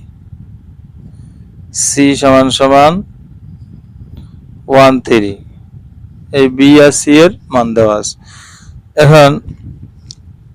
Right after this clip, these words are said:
এখানে বলছে দেখো power set of B intersection C,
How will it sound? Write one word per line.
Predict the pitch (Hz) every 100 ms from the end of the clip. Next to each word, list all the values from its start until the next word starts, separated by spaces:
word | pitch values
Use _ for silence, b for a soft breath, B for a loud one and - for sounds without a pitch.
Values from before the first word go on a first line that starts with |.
| -
এখানে | 147 170 180
বলছে | 160 139 143
দেখো | 135 123 127
power | 127 147 165
set | 156 - 170
of | 180 160
B | 139 175
intersection | 175 151 - 127 -
C, | 123